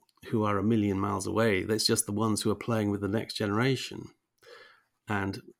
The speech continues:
the things that haven't yet been released. So I, I think there is lots of reason for concern. Nobody can predict the future. I mean, one of the s-, one of the, I think, helpful comments, which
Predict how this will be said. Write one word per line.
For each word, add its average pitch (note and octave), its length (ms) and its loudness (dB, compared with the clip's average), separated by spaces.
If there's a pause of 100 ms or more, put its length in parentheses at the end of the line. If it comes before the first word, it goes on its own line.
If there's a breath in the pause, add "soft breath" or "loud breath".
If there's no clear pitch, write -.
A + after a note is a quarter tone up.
the G2 200 -4
things G2 240 0
that G2+ 80 -6
haven't G2+ 320 -2
yet G2+ 260 -4
been G2 200 -4
released. - 760 -6 (540 loud breath)
So D#3+ 320 8 (680 loud breath)
I, F3 200 2
I F#3 140 10
think D#3+ 220 8
there C#3 160 12
is C#3+ 160 12
lots C3 320 8
of G#2+ 80 4
reason F#2+ 220 4
for E2+ 60 -8
concern. B2 440 4 (140)
Nobody C3 500 10
can F#2 180 -2
predict F#2 280 -2
the - 60 -10
future. B2 520 0 (140)
I - 40 -4
mean, A#2+ 220 8
one D3+ 160 10
of D3 120 10
the A2 60 4
s-, - 180 -2 (100)
one B2+ 180 4
of B2 140 4
the, G#2 140 -2
I G#2 100 -6
think, - 280 0
helpful - 460 0
comments, - 500 -4
which - 380 -2